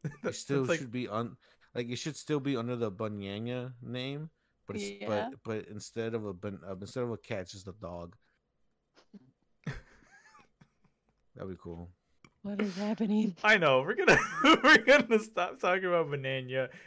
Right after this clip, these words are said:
Speaker 2: and talk about a good anime.
Speaker 3: <laughs>
Speaker 2: And I say that lightly 'cause
Speaker 1: To
Speaker 2: I
Speaker 1: be
Speaker 2: have,
Speaker 1: fair,
Speaker 2: I have
Speaker 1: you
Speaker 2: my
Speaker 1: haven't
Speaker 2: qualms.
Speaker 1: seen Banana, so you
Speaker 3: I
Speaker 1: don't
Speaker 3: was just
Speaker 1: have
Speaker 2: haven't.
Speaker 3: gonna
Speaker 1: to
Speaker 3: say
Speaker 1: know.
Speaker 3: that.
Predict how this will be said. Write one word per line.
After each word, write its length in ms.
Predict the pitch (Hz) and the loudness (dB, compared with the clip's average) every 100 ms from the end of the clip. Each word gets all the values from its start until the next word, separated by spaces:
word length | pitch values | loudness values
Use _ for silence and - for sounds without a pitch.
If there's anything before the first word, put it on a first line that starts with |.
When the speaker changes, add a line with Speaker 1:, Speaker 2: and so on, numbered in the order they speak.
| - | -6
Speaker 2:
and 80 | 147 | 0
talk 140 | 202 | 2
about 280 | 202 180 - _ _ | 2 0 -2 _ _
a 100 | 143 | -2
good 380 | 143 135 147 139 | -2 2 4 4
anime. 380 | 107 101 98 92 | 0 -6 -8 -12
Speaker 3:
<laughs> 160 | 90 101 _ _ _ _ _ _ _ _ _ _ - 196 - 302 311 302 - 285 | -14 -16 _ _ _ _ _ _ _ _ _ _ -16 -4 2 4 4 4 2 0
Speaker 2:
And 120 | 107 | -2
I 80 | 110 | -4
say 220 | 117 143 | -2 0
that 180 | 131 113 | 0 0
lightly 380 | 107 98 92 98 | -4 -6 -8 -14
'cause 160 | - 101 | -10 -4
Speaker 1:
To 60 | |
Speaker 2:
I 20 | |
Speaker 1:
be 60 | 123 | 0
Speaker 2:
have, 120 | 135 | 0
Speaker 1:
fair, 200 | - 147 | 0 -2
Speaker 2:
I 40 | 127 | 0
have 100 | 135 | -2
Speaker 1:
you 80 | 143 | -2
Speaker 2:
my 40 | |
Speaker 1:
haven't 220 | 165 160 | -4 -4
Speaker 2:
qualms. 140 | 147 139 | -8 -8
Speaker 1:
seen 180 | 135 | -8
Banana, 580 | 110 101 95 87 87 85 | -8 -8 -10 -10 -12 -12
so 160 | 82 110 | -14 -2
you 60 | 202 | 4
Speaker 3:
I 40 | |
Speaker 1:
don't 100 | 240 | 6
Speaker 3:
was 120 | 254 | 8
just 80 | 254 | 6
Speaker 1:
have 100 | 240 | 6
Speaker 2:
haven't. 0 | |
Speaker 3:
gonna 140 | 220 | 4
Speaker 1:
to 40 | 214 | 4
Speaker 3:
say 120 | 208 | 2
Speaker 1:
know. 60 | 202 | 4
Speaker 3:
that. 320 | 190 180 151 | 6 6 4